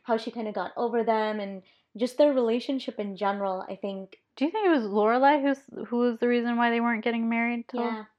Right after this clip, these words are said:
Speaker 2: Yeah.
Speaker 1: Yeah, 'cause Luke is like, "This is it. Like, I'm
Speaker 2: That's true.
Speaker 1: happy. This is just it for me. Like, you don't need to
Speaker 2: And
Speaker 1: worry
Speaker 2: then it
Speaker 1: if
Speaker 2: was
Speaker 1: I'm hap-,
Speaker 2: after a while
Speaker 1: unhappy."
Speaker 2: that she went
Speaker 1: Exactly.
Speaker 2: and did,
Speaker 1: And after a
Speaker 2: okay.
Speaker 1: while, she's like, "What, what am I d-, you know, like,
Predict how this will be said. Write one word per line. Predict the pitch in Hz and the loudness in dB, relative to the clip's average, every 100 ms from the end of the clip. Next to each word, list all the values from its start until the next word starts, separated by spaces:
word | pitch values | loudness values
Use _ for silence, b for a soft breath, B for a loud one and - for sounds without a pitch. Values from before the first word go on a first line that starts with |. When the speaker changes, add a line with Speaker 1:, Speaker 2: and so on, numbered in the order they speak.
| _ B B B _ | _ B B B _
Speaker 2:
Yeah. | - 180 180 170 | -12 -10 -10 -4
Speaker 1:
Yeah, | 226 214 208 | -2 -2 -6
'cause | - 254 | -8 -4
Luke | 247 285 359 | 0 2 2
is | 381 | 0
like, | 330 294 240 | 0 -2 0
"This | 285 320 | -2 -2
is | 294 | -6
it. | - | -6
Like, | 269 277 - B B B B | -2 -2 -4 B B B B
I'm | 277 330 | 2 4
Speaker 2:
That's | 320 359 | 4 2
true. | 330 | 2
Speaker 1:
happy. | 330 285 - | 0 -2 -6
This | 226 262 311 | -8 -6 -4
is | 277 | -4
just | 277 - | -4 2
it | 285 - | 2 2
for | 349 | -2
me. | 311 294 285 | -2 0 -2
Like, | 262 226 | -2 -2
you | 247 | 0
don't | 269 277 | 0 0
need | 269 277 | -2 -4
to | - | -2
Speaker 2:
And | 254 | 0
Speaker 1:
worry | 233 254 | 4 6
Speaker 2:
then | 196 | 6
it | - | 6
Speaker 1:
if | 190 | 6
Speaker 2:
was | 190 | 6
Speaker 1:
I'm | |
hap-, | 190 185 | 4 4
Speaker 2:
after | 247 190 | 4 4
a | 180 | 4
while | 180 175 180 175 | 8 8 8 8
Speaker 1:
unhappy." | 180 269 | 4 2
Speaker 2:
that | 262 160 | 0 0
she | - - 165 | -4 -4 -4
went | 165 143 _ - | -4 -10 _ -6
Speaker 1:
Exactly. | 254 277 277 277 226 196 | 0 2 0 0 0 0
Speaker 2:
and | 190 | -2
did, | 233 | -2
Speaker 1:
And | |
after | 247 269 269 | -2 -2 -2
a | |
Speaker 2:
okay. | |
Speaker 1:
while, | 262 311 | -2 -2
she's | 302 269 226 | -4 -6 -6
like, | 240 220 220 220 | -4 0 -2 -2
"What, | 226 233 226 | -10 -10 -10
what | 240 | -8
am | 262 | -6
I | 269 269 240 | -4 -4 -6
d-, | - | -10
you | 254 | 0
know, | 277 294 | 4 4
like, | 285 | 4